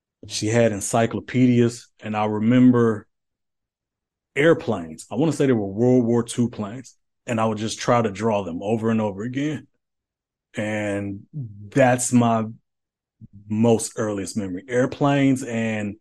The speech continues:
back in those days, on those planes, you'd have the flag,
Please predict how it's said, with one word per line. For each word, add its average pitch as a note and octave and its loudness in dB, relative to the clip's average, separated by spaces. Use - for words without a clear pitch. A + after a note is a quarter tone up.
back A#2+ 0
in A#2 4
those B2 6
days, A2 -4
on G#2 -4
those A2+ 0
planes, A2+ 0
you'd G#2 -8
have G#2+ -6
the F2+ -18
flag, A#2+ 0